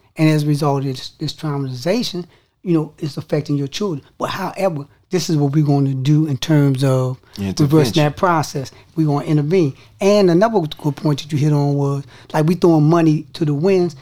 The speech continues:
Speaker 1: but, like, why wouldn't we, why wouldn't we set up, uh, trust funds for the children to, and, and in doing so, inspiring them to say, like, "Listen, you, well, you know, when you,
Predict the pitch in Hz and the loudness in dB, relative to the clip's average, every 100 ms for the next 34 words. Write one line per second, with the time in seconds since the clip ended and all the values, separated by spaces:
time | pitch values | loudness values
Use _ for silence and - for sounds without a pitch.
0 | - _ - 190 196 190 220 220 240 185 | -20 _ -4 -2 -2 0 2 2 0 0
1 | 170 190 208 226 190 165 170 151 139 139 | 0 0 0 2 2 2 0 0 -2 -2
2 | 127 123 - _ _ - - 160 - 151 | -4 -6 -14 _ _ -10 -2 -2 -2 -2
3 | 139 131 - - 165 143 - 160 135 120 | -2 -4 -10 -10 -4 -4 -4 -4 -4 -8
4 | _ - _ _ - 170 - 160 - 156 | _ -20 _ _ -4 -4 -2 -8 -4 -2
5 | 156 147 - - 160 151 175 214 190 165 | 0 -2 -6 -2 2 4 4 2 2 0
6 | 156 151 156 - _ _ - 175 160 - | -2 -2 -4 -10 _ _ -2 -2 0 -2
7 | 165 160 156 190 196 151 - 151 147 151 | 0 0 0 0 0 -2 -2 -2 -2 -2
8 | 170 156 143 - _ _ _ 143 143 156 | -2 -4 -6 -18 _ _ _ -4 0 2
9 | 143 190 302 190 151 151 | 2 0 0 0 0 -2